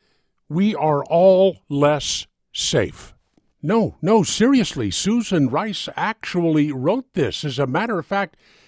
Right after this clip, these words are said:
she said that the foundation of the United States' unrivaled global leadership rests only in part on our military might, the strength of our economy,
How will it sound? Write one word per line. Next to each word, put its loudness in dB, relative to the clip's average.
she -2
said -2
that 0
the 4
foundation 0
of 0
the -2
United 0
States' -4
unrivaled 2
global 2
leadership 0
rests -4
only 2
in -8
part -2
on -4
our 0
military 2
might, 2
the -6
strength 0
of -4
our 2
economy, 0